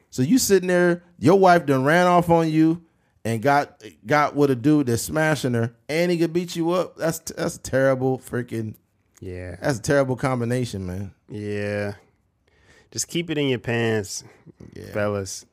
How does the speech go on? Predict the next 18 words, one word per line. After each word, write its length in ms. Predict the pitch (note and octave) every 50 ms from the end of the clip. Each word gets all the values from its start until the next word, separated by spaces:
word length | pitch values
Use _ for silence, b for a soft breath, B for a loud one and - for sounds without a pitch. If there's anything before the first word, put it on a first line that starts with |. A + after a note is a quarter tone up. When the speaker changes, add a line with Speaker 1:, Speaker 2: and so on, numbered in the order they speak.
| _
Speaker 2:
<clears throat> 160 | _ _ _
I 600 | - A#3 - A3 F#3+ E3 C3 A#2 - - - - D#3
think 160 | F3 G3+ F3+
more 180 | C#3 C#3 D#3 D3
times 300 | - D3+ C#3+ C#3 C3+ B2+
than 80 | B2
not, 260 | C3 C#3 C3+ - -
like, 140 | - A#2+ A2+
if, 60 | A2 A2+
if 360 | C3+ - - - A#2+ A#2 -
a 40 | B2
woman 300 | A#2+ C#3 G3 A#3+ G#3+ D#3+
is 80 | C#3+ B2+
gonna 240 | B2+ B2+ B2 A2 G#2
cheat, 240 | - - B2+ A2+
she 120 | - - -
gonna 240 | A2 A2+ G2+ F#2+ F#2+
cheat. 340 | - - A2+ G#2+ - -